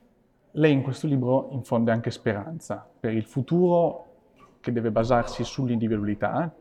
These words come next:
cioè sia sulla società ma anche sul gesto che ognuno di noi deve fare. Le chiedo un messaggio per gli studenti e le studentesse che ci ascoltano e che rappresentano appunto il futuro di questo paese.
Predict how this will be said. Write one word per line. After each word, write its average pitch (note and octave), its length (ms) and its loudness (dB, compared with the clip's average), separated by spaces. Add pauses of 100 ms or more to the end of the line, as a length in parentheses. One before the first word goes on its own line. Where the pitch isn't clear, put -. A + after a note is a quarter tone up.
cioè - 180 -8
sia D#3 240 0
sulla B2+ 180 -2
società C#3 380 2
ma B2+ 120 4
anche B2+ 220 0
sul A#2 300 -4
gesto B2 400 2
che C3+ 80 -4
ognuno C#3 340 2
di B2 100 2
noi A#2+ 160 2
deve G#2+ 200 -2
fare. - 380 -10 (800)
Le D3 120 2
chiedo C#3+ 200 6
un A#2 100 2
messaggio B2+ 920 -2
per B2 180 -4
gli A2+ 60 -4
studenti C#3+ 320 6
e - 20 10
le A#2 60 8
studentesse A#2+ 640 4
che - 80 -6
ci - 80 0
ascoltano C3+ 560 4
e G#2 80 -2
che A2+ 100 -8
rappresentano A2+ 540 -6
appunto A2+ 320 -6
il G#2+ 80 -4
futuro A2+ 400 0
di A2 80 0
questo - 240 -8
paese. G2 420 -6